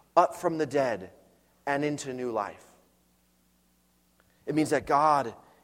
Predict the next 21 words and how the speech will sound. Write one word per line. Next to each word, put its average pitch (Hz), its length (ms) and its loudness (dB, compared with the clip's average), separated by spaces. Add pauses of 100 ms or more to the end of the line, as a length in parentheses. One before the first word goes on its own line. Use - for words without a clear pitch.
(120)
is 120 200 -8
powerful. 131 540 2
This 233 200 2
means 196 240 2 (200)
that 180 160 10
God 196 280 10
has 180 180 -2
the 175 100 -4
power 185 400 2 (180)
to 202 200 2
intervene 208 760 0 (280)
in 185 220 -2 (200)
our 190 300 4
lives, 139 800 -2 (600)
to 185 120 4
break 180 580 8 (240)
addictions, 147 1200 -4 (460)
to 190 120 2
heal 220 840 10
broken 196 460 10
relationships, 175 1200 -2